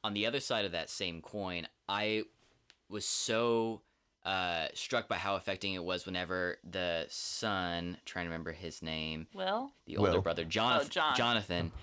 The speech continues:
Speaker 1: John, whenever he, uh, was, like, going to his mom and they thought that, you know, Will had died and being like, "You're talking about he's talking to you through the lights and, like,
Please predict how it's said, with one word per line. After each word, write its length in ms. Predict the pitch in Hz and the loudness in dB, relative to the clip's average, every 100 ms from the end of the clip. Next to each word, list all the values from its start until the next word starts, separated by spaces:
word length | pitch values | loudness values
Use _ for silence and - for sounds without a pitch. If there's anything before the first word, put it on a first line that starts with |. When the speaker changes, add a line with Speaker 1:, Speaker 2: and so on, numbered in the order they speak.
| - | -4
Speaker 1:
John, 280 | 117 113 104 | 2 4 4
whenever 260 | 107 107 | 2 2
he, 400 | 107 - 113 110 104 | 2 4 6 6 4
uh, 340 | 98 95 92 - - - - | 2 2 0 -2 -8 -20 -8
was, 140 | 90 | -2
like, 300 | 101 95 - - 82 | 2 2 -2 -12 -2
going 260 | 107 101 101 | 4 4 4
to 120 | 110 | 2
his 160 | 98 | 2
mom 580 | 87 87 90 92 90 90 - | 2 2 4 4 2 0 -2
and 380 | 90 87 87 80 | 0 0 0 0
they 100 | 90 | -2
thought 400 | - 98 90 - | -2 0 0 0
that, 260 | 87 82 - | 0 0 0
you 80 | 85 | 0
know, 140 | 82 | 0
Will 240 | 82 92 | 0 0
had 180 | 82 78 | 0 -2
died 440 | 92 107 104 90 85 | 0 2 2 2 0
and 140 | 85 | 0
being 180 | 87 87 | 0 2
like, 240 | 87 82 - - - _ | 0 -2 -8 -20 -20 _
"You're 120 | 101 | 0
talking 320 | 117 107 113 | 2 2 2
about 240 | 104 95 92 | 2 2 0
he's 180 | 95 - | -2 0
talking 400 | - 90 - 92 | 0 0 0 0
to 120 | 95 | 2
you 80 | 92 | 0
through 180 | 95 | 0
the 100 | 92 | 2
lights 540 | 85 80 80 95 - - | 2 2 2 0 2 2
and, 180 | 87 87 | 0 0
like, 300 | 85 82 - | 2 0 -4